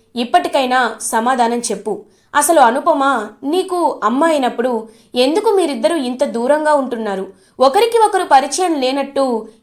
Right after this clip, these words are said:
ఎందుకు ప్రవర్తిస్తున్నారు? మీ మధ్య ఏం జరిగింది?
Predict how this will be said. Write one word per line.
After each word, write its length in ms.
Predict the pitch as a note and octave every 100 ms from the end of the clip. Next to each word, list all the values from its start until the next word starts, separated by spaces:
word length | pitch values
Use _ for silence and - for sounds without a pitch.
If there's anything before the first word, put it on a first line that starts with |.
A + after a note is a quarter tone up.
| B3
ఎందుకు 360 | B3 D4+ A4+
ప్రవర్తిస్తున్నారు? 960 | G#4 C4 C4+ C4+ C#4 - A#3+ A3+ G#3 - - _
మీ 160 | C4+ F4
మధ్య 580 | C4+ A3+ G#3+ E4 C#4+ F#3+ -
ఏం 320 | G#3 A#3+ C#4+
జరిగింది? 580 | G3+ A3 A#3 B3 G#3 -